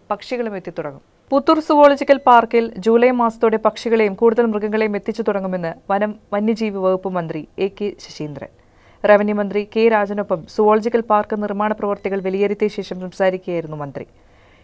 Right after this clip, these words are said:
ഇന്ത്യക്ക് പുറത്തുനിന്ന് മൃഗങ്ങളെ കൊണ്ടുവരുന്ന കാര്യവും ആലോചനയിലുണ്ട്. ഇക്കാര്യങ്ങളിൽ സൂ അതോറിറ്റി ഓഫ് ഇന്ത്യയുമായി ബന്ധപ്പെട്ട് പ്രവർത്തിച്ചു വരികയാണെന്നും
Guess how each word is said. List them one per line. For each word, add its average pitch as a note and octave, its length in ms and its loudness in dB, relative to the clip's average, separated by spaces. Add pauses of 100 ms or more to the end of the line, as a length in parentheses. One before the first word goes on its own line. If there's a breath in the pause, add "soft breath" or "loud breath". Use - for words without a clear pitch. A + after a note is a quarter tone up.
(100)
ഇന്ത്യക്ക് A#3 300 4
പുറത്തുനിന്ന് A#3 540 2
മൃഗങ്ങളെ G#3+ 380 0
കൊണ്ടുവരുന്ന G3+ 540 -2
കാര്യവും F#3+ 380 0
ആലോചനയിലുണ്ട്. E3+ 840 -4 (240)
ഇക്കാര്യങ്ങളിൽ A3+ 520 4
സൂ C4+ 280 4
അതോറിറ്റി A3+ 380 4
ഓഫ് A3 160 -2
ഇന്ത്യയുമായി G#3+ 480 0
ബന്ധപ്പെട്ട് G3 420 -2
പ്രവർത്തിച്ചു G3+ 420 2
വരികയാണെന്നും F#3 600 -2